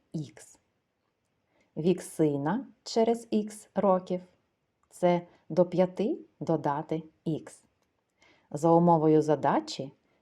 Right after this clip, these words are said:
вік тата має бути в десять разів більший за вік сина. Отже, можна записати таке рівняння. До тридцяти двох додати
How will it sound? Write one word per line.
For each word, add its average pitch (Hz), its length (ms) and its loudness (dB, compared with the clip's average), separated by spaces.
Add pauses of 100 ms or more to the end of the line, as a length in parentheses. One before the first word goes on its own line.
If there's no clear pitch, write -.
(120)
вік 147 280 -4
тата 185 500 -2 (280)
має 160 400 2
бути 156 540 -2
в 139 120 -12
десять 202 520 -2
разів 147 340 -2
більший 175 520 -4
за 151 160 0
вік 139 260 -10
сина. 139 540 -8 (640)
Отже, 131 500 2 (300)
можна 156 360 0
записати 185 680 -6
таке 156 540 -6
рівняння. 120 720 -8 (1040)
До 165 360 4 (100)
тридцяти 190 420 -4
двох 151 560 -6
додати 180 600 -2